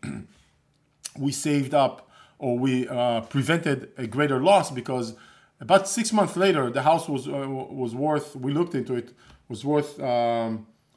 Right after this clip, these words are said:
twenty-five thousand dollars less than what he sold it for, which is about seven or eight thousand dollars less from what he paid for it.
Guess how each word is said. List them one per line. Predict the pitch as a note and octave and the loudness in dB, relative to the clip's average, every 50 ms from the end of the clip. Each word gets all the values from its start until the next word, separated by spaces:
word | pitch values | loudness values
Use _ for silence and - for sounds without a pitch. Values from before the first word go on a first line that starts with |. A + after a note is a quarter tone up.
| _ _ _ _ _ _ _ _ _ _ _ _ _ _ - | _ _ _ _ _ _ _ _ _ _ _ _ _ _ -6
twenty-five | - D3+ E3+ F#3+ G3 F#3 - - E3+ E3 D#3+ - | 2 4 6 6 6 4 4 6 6 6 6 4
thousand | - D#3+ D3+ D3 D3 C#3 | 4 2 4 2 2 0
dollars | C#3 C3 C3 B2 A#2 G#2 B2 | 0 0 0 -2 -4 -4 -4
less | D3+ F3 E3 D3 - - - - - _ _ _ _ _ _ _ _ _ _ - | -2 -2 -2 -4 -6 -10 -16 -20 -20 _ _ _ _ _ _ _ _ _ _ -14
than | A#2 A2+ B2 B2 A#2+ | -8 -6 -4 0 2
what | C3+ C#3 C3+ C3+ | 2 2 2 0
he | - D3 C#3 | -2 -4 -4
sold | G#2+ - - - - E3+ F#3 G#3+ G#3 C#3+ | -4 -6 -10 -6 -2 0 0 0 0 -2
it | A2+ - | -4 -6
for, | - - A2 G#2+ A2 A#2 - - - _ _ _ _ _ _ _ _ - | -8 -10 -8 -6 -6 -6 -8 -10 -14 _ _ _ _ _ _ _ _ -4
which | A#2 A#2+ A#2 - | -4 -4 -2 -2
is | C3 A2+ | -4 -2
about | B2 A#2 A#2 C3 C3 C3 B2+ - - - - _ _ _ | -2 0 2 4 4 4 2 -2 -10 -18 -20 _ _ _
seven | - - - - - F3+ F3 F3 F3 E3+ | -16 -12 -10 -4 0 0 2 2 2 2
or | D#3+ D#3 | 2 0
eight | D#3 D3 | 0 -2
thousand | - D3+ C#3 C3+ C3 C3 | 0 0 0 0 -2 -4
dollars | A#2+ B2+ B2 B2 A#2+ A#2 A2 A#2+ | -2 -2 -2 0 -2 -2 -4 -4
less | A#2+ A#2 A#2 | -6 -6 -8
from | - - B2 A2+ | -10 -8 -8 -6
what | A#2+ A#2 A2+ A2+ | -4 -4 -6 -6
he | - A2 | -10 -12
paid | A2+ - C3 B2 A2+ A2+ | -8 -4 -4 -4 -4 -4
for | - - C#2+ | -8 -14 -18
it. | - | -18